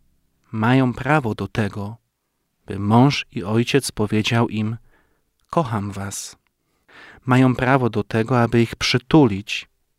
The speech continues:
Mają prawo do słów wsparcia. Nie liczą się tylko i wyłącznie czyny, jak często panowie wiele rzeczy potrafią sobie wytłumaczyć. Słowa i gesty również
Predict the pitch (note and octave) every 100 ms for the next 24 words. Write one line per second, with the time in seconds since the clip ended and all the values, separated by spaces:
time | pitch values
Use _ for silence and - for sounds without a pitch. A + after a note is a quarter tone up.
0 | _ _ _ _ - A2 A2 G#2+ A#2 A2+
1 | A2 A2+ A2+ - A2+ - - B2+ G#2 -
2 | F#2 G2+ - _ _ _ _ _ _ _
3 | _ _ - - _ - F3 G3 - G#2
4 | G#2 A2 - A#2+ - A#2 A2 G#2+ G#2+ A#2
5 | - A#2 - - A2+ F#2+ F#2+ F#2+ - G#2+
6 | - G#2 G#2 - _ _ _ _ _ -
7 | G#2 G#2 G#2 G#2 - - - - - _
8 | G#2 G2+ G#2 G#2 G#2+ - G2 G2+ G#2 G#2
9 | - G#2+ G2+ G#2 - A2+ A2 G2+ - G#2
10 | - - _ _ _ _ _ _ - -
11 | B2+ D#3 C3 A#2 B2 - - A#2 A#2 -
12 | _ _ _ - A#2 A#2+ G#2+ F#2 G#2 -